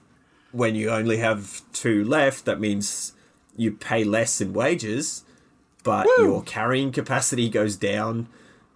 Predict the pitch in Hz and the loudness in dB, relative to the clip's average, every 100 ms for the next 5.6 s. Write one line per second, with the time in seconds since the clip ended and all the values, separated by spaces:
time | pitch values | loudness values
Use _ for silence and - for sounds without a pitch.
0 | _ 101 95 92 90 90 - - 98 101 | _ -2 0 0 -2 -4 -6 -4 -4 -4
1 | 98 98 101 104 101 104 - - - - | -6 -4 -2 0 0 -4 -6 -8 -8 -8
2 | - - - - - 101 104 104 - - | -8 -10 -12 -18 -6 -4 -2 -6 -8 -16
3 | - - - - - - 151 185 175 156 | -20 -20 -20 -20 -10 -2 0 2 2 0
4 | 143 131 113 123 110 104 - 85 - 107 | 0 0 0 0 0 -2 -8 -8 -8 -6
5 | 117 135 170 170 - | -4 -2 -4 -4 -10